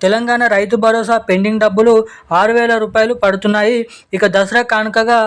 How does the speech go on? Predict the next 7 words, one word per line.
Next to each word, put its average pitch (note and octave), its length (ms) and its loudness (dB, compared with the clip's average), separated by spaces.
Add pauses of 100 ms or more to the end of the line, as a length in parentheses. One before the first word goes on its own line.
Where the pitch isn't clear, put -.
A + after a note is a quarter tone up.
అదిరిపోయే G#3+ 520 0
శుభవార్త. G3 540 -2 (520)
అవేంటో A3+ 400 0
మనం A#3 260 -2
ఈ G#3+ 120 -4
వీడియోలో A3+ 300 2
తెలుసుకుందాము. A3 680 0